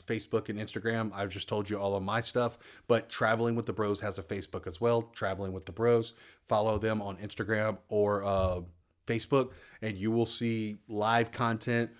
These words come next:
pictures, videos, all types of stuff. So if you are even thinking about going to Disney or Universal and you want to see kind of firsthand what that looks like right now, especially with covid,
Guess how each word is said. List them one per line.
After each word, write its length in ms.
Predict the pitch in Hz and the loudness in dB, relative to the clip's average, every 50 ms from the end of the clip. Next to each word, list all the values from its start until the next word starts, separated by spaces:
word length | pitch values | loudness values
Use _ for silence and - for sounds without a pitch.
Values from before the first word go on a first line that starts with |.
| - _ _ _ _ | -20 _ _ _ _
pictures, 680 | - 127 120 123 - 131 127 120 117 117 113 113 - | -2 -2 -2 0 2 2 4 4 4 2 2 -2 -6
videos, 800 | 95 98 - - 123 117 117 117 113 117 113 113 110 110 104 - - _ _ _ _ _ _ _ - | -10 -10 -4 0 0 2 2 2 2 2 4 4 4 4 2 -2 -6 _ _ _ _ _ _ _ -2
all 220 | 123 127 127 123 | 2 4 4 4
types 280 | 117 - 120 107 98 - | 4 2 0 -2 -2 -2
of 80 | 92 - | -6 -8
stuff. 300 | - 90 82 - - - - - - - - - | -8 -8 -8 -8 -10 -16 -20 -20 -20 -20 -18 -14
So 460 | - - 120 110 110 107 107 101 - - - | -2 0 2 4 4 4 2 2 0 -4 -8
if 180 | 117 113 - | -10 -8 -4
you 340 | 120 123 139 151 151 147 151 147 | -2 2 4 6 6 4 4 2
are 200 | 143 131 123 120 | 0 0 0 0
even 400 | 117 123 131 131 127 117 110 101 | 0 -2 -2 0 0 -2 -2 -4
thinking 540 | - - - - 147 147 143 - - 131 123 | -8 -12 -4 0 0 0 0 0 -2 -2 0
about 220 | 113 110 104 95 | 2 0 0 0
going 240 | 90 107 98 98 95 | -2 -4 -4 -4 -6
to 100 | - 92 | -8 -8
Disney 340 | 92 104 104 98 107 107 104 | -6 -6 -4 -4 -4 -4 -2
or 80 | 101 | -2
Universal 760 | 101 98 101 101 101 92 101 98 101 98 - 113 107 104 104 - - - - - | -2 -2 -2 -2 -2 -2 -2 -2 -2 0 0 0 0 0 -2 -6 -14 -18 -10 -6
and 140 | 104 104 | -4 -2
you 100 | 104 110 | -2 -2
want 200 | 104 101 113 113 | 0 0 0 0
to 60 | 113 110 | 0 -2
see 220 | - - 117 110 | -2 -4 -4 -6
kind 220 | 92 - 120 117 | -4 -2 -2 0
of 80 | 110 98 | 0 -2
firsthand 680 | - - - 113 110 110 - - - 113 110 107 98 | -4 -4 -2 -2 0 0 -2 -4 -4 -2 -2 -2 -2
what 140 | 101 107 - | -2 -2 -2
that 200 | - 107 95 90 | 0 -2 -2 -2
looks 240 | 98 101 95 - - | -4 -6 -6 -4 -2
like 260 | 123 120 123 127 123 - 98 | 0 2 2 2 0 -2 -8
right 340 | 98 90 92 98 107 104 107 | -8 -6 -4 -4 -4 -4 -4
now, 200 | 110 110 107 95 | -2 -2 -2 -2
especially 560 | 87 - - - - 113 101 - - 120 110 | -4 -8 -12 -10 -8 -8 -8 -6 -6 -4 -4
with 180 | 98 95 90 - | -4 -6 -8 -4
covid, 380 | - 117 117 123 135 143 139 | -2 0 0 2 0 -2 -2